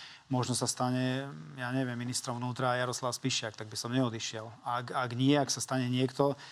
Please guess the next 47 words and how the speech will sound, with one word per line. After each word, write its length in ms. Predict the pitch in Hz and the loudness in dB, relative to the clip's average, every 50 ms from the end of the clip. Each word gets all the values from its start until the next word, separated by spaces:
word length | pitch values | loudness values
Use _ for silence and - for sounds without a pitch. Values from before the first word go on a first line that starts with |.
| - - | -16 -10
s 160 | - - - | -8 -2 0
kým 80 | 131 | 2
si 160 | 117 - 123 120 | 2 2 2 4
neviem 200 | 131 135 131 117 | 4 4 4 4
predstaviť 440 | 127 131 123 - - 131 123 127 | 4 2 2 2 2 2 2 2
spoluprácu, 560 | - 139 139 139 131 139 139 135 - - 143 143 | 4 6 6 6 8 8 6 6 6 6 6 6
lebo 40 | 160 | 8
je 40 | 156 165 | 6 8
to 80 | 143 160 185 | 6 6 6
dobrovoľné. 560 | 170 151 143 131 123 120 117 120 117 117 123 | 8 8 6 6 6 4 2 0 -2 -4 0
Vy 80 | 120 131 | 0 4
policajného 480 | - 156 160 143 - - 151 151 147 | 6 6 6 6 6 4 6 6 6
prezidenta 400 | 147 139 151 147 143 147 139 147 | 6 6 6 6 6 6 4 6
nemusíte 640 | 147 151 165 180 175 151 120 - - 120 110 - 127 | 6 6 6 6 6 4 4 2 -2 -2 -2 0 -2
robiť. 400 | 117 117 110 113 - - - - - - - - - - _ | -2 -2 -2 -4 -8 -14 -14 -18 -20 -20 -20 -20 -20 -10 _
Vy 160 | - 143 143 | 4 6 8
ho 80 | 143 147 | 10 10
robíte 260 | 156 151 156 151 - | 10 8 6 6 6
z 140 | 139 - - | 2 2 4
presvedčenia. 800 | - 160 151 147 - - 135 123 - - 120 113 113 113 110 113 - - _ - 135 | 4 4 4 4 4 2 2 2 0 0 -6 -6 -8 -10 -12 -12 -14 -14 _ -2 -2
A 80 | 131 | -2
keď, 320 | - - - - 143 131 123 117 | -2 0 6 6 6 6 6 6
e, 120 | 131 135 135 135 135 135 131 131 143 147 135 | 6 8 8 8 8 6 6 4 2 2 6
nie 160 | 135 151 156 170 | 8 8 8 8
ste 240 | 160 165 - - | 8 6 6 6
o 80 | 147 143 | 6 6
tom 160 | - 135 117 | 6 2 4
presvedčení, 480 | 139 139 135 - - 135 - 135 131 127 | 4 2 4 4 2 4 4 6 4 6
že 80 | 120 | 6
by 80 | 131 120 | 4 4
ste 160 | 117 - - | 4 2 2
mali 160 | 123 135 131 | 4 4 4
pokračovať, 480 | 131 127 135 131 - 143 131 - 143 - | 4 4 2 2 2 2 0 0 0 0
tak 160 | - 156 - | 0 2 4
ho 20 | 175 | 4
nemáte 380 | 180 180 170 165 147 120 - | 6 6 6 6 6 4 2
robiť. 240 | 127 131 131 117 120 - - - - - - - - | 4 4 4 2 0 -8 -12 -20 -20 -20 -20 -6 4
Treba 160 | - 151 139 | 6 8 8
uvoľniť 320 | 143 147 147 147 143 135 123 | 10 10 10 10 8 8 6
stoličku 480 | - - - 151 151 151 139 - - | 2 4 6 6 6 6 4 4 4
niekomu, 400 | 127 123 135 139 - 147 143 127 | 4 6 6 6 6 6 4 4
kto 160 | - 139 120 | 2 2 2
to 20 | 127 123 | 4 4
bude 80 | 135 127 | 6 6
vedieť 320 | 127 131 131 123 127 123 | 6 6 4 4 4 2
robiť 220 | 123 123 123 123 123 | 2 2 2 2 0
lepšie. 320 | 120 117 - - - 135 | 0 0 0 -2 -2 -2